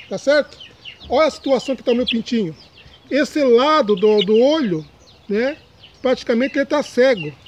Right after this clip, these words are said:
né? Olha, não dá pra ver, não dá pra enxergar mais.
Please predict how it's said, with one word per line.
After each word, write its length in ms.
né? 360
Olha, 260
não 180
dá 160
pra 180
ver, 140
não 120
dá 100
pra 120
enxergar 380
mais. 320